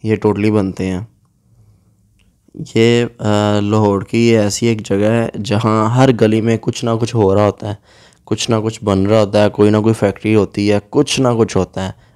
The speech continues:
अंदरून शहर के अंदर। ये एक ऐसी जगह है, ऐसे तो नहीं कहते कि एशिया की सबसे बड़ी मार्केट ये वाली है, अभी तक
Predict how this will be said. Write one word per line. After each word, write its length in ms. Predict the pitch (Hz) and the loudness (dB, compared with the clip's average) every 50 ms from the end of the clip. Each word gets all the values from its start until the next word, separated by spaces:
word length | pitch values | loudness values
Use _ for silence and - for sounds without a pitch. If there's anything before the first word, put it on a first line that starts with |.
| _ - | _ -2
अंदरून 360 | 113 113 110 110 113 113 110 | -2 0 2 4 2 2 2
शहर 280 | 107 - 104 98 95 92 | 2 2 2 2 2 0
के 100 | 123 95 | -2 -4
अंदर। 300 | 98 98 92 98 95 - _ _ _ _ _ _ _ _ - | -4 -4 -4 -6 -6 -8 _ _ _ _ _ _ _ _ -2
ये 80 | 107 | -2
एक 100 | 104 - | 0 2
ऐसी 260 | 104 104 101 - 107 101 | 2 2 2 2 0 2
जगह 260 | 98 95 92 95 95 | 2 0 0 0 -4
है, 100 | 110 - _ _ _ _ _ _ _ _ _ _ _ _ _ _ _ _ _ _ _ _ _ _ _ _ _ _ - - - | -8 -10 _ _ _ _ _ _ _ _ _ _ _ _ _ _ _ _ _ _ _ _ _ _ _ _ _ _ -10 -2 2
ऐसे 200 | 110 107 104 113 | 2 4 4 2
तो 100 | 110 120 | 2 2
नहीं 140 | 120 123 120 | 2 2 4
कहते 380 | 120 113 107 - 113 113 107 110 _ _ _ _ _ _ _ _ - | 4 2 2 2 0 -2 -2 -4 _ _ _ _ _ _ _ _ -2
कि 80 | - 113 113 113 110 113 110 110 98 - - - - | 2 4 4 6 6 6 4 2 0 -4 -8 -4 -2
एशिया 340 | 104 107 104 - - 117 117 | -2 0 0 0 0 0 0
की 120 | 113 117 | 0 0
सबसे 320 | - - 113 - - 135 | 0 0 -2 0 0 -2
बड़ी 220 | 117 113 104 101 101 | 0 2 2 2 2
मार्केट 400 | 104 104 101 101 98 - 104 101 | 2 0 0 0 0 -2 -4 -2
ये 220 | 101 101 107 110 | 0 0 2 2
वाली 280 | 110 107 101 98 98 98 | 2 2 2 0 -2 -2
है, 140 | 101 101 - - | -4 -6 -8 -4
अभी 240 | - 123 123 139 139 | -4 2 4 4 4
तक 300 | - - 127 120 - - | 4 4 0 -2 -2 -6